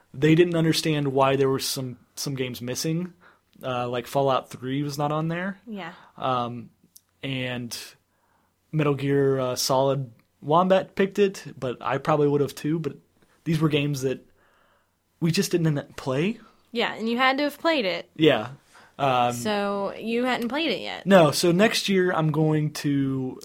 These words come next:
Speaker 2: Provide a list
Speaker 1: provide
Speaker 2: of
Speaker 1: a
Speaker 2: what
Speaker 1: list
Speaker 2: we've
Speaker 1: of,
Speaker 2: played.
Speaker 1: of what we've played.
Speaker 2: Right.
Speaker 1: So they have an idea of where we're coming from on all our picks.
Speaker 2: Right. Yeah.
Speaker 1: But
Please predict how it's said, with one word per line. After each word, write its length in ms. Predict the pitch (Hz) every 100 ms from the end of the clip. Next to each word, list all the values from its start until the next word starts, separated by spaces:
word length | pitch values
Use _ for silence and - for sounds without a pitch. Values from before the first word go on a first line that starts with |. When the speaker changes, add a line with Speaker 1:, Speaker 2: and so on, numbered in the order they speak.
| - -
Speaker 2:
Provide 320 | 240 240 214
a 60 |
list 120 | 202 190
Speaker 1:
provide 260 | 160 156 151
Speaker 2:
of 60 |
Speaker 1:
a 40 | 139
Speaker 2:
what 20 |
Speaker 1:
list 300 | 151 156 -
Speaker 2:
we've 80 | 147
Speaker 1:
of, 60 |
Speaker 2:
played. 160 | - 180
Speaker 1:
of 420 | 135 131 123 135
what 200 | 139 147
we've 220 | 131 117
played. 480 | - 131 110 98 - -
Speaker 2:
Right. 260 | 208 180 - - - - - -
Speaker 1:
So 280 | - 127 110
they 140 | 120 143
have 160 | 147
an 60 | 135
idea 420 | 123 120 127 120
of 500 | 123 117 113 110 - _ _ _ _ _ -
where 180 | 151 143
we're 100 | 123
coming 280 | 123 117 107
from 220 | 107 104
on 60 |
all 140 | 104 104
our 60 | 98
picks. 480 | 117 - - - -
Speaker 2:
Right. 260 | 214 175 - _ _ _ _ _ _ _ _ _ _ _
Yeah. 260 | 247 - - _ _ _ _ _ _ _ _ _ _ _ _ _ _ _
Speaker 1:
But 260 | 185 208 -